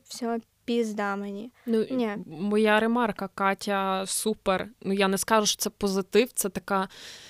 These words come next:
Speaker 2: е, людина, що все буде окей, якось зарішаєм, літак без нас не полетить, запізнюємося в аеропорт, пофіг, він без нас не полетить, а полетить ми щось зробимо, коли я вже там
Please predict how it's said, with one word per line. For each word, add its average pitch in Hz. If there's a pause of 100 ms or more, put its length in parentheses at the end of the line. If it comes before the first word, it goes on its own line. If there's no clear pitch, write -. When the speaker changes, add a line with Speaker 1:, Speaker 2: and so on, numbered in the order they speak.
(540)
Speaker 2:
е, 226 (140)
людина, 277
що 233
все -
буде 220
окей, 233
якось 202
зарішаєм, 226
літак 208
без 208
нас 214
не 220
полетить, 226
запізнюємося 233
в 214
аеропорт, 247 (320)
пофіг, 233
він 190
без 190
нас 196
не 208
полетить, 233
а 220
полетить 269
ми 302
щось 311
зробимо, 294
коли 220
я 226
вже 247
там 208